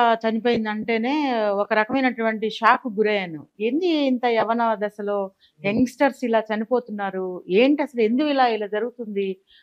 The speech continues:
అని కొంచెం బాధ అనిపించింది. ఎందుకంటే మంచి ఫేమ్ ఉన్న అమ్మాయి, త్రినయని సీరియల్తో ఆమె చాలా ఫేమస్ అయింది,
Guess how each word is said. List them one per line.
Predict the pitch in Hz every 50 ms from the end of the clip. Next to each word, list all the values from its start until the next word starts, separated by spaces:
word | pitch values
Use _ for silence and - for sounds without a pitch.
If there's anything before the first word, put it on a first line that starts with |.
| _ - -
అని | 254 302
కొంచెం | - 320 311 269 320 262
బాధ | 220 247 262 294 294
అనిపించింది. | 311 277 262 262 240 - 240
ఎందుకంటే | 247 254 285 277 285 277
మంచి | 247 226 226 254 269 254 311
ఫేమ్ | 311 - - 269 285 294 294
ఉన్న | 285 254 226
అమ్మాయి, | 196 180 170 160 175 _ _ _ _ _ _ _ _ _ _ _ - -
త్రినయని | - 220 240 262 277 294 294 302
సీరియల్తో | 294 294 277 262 262 254 254 247 285
ఆమె | 277 262 233 233 -
చాలా | 226 226 240 277
ఫేమస్ | 285 285 294 294 277 285 262 - 240
అయింది, | 202 175 143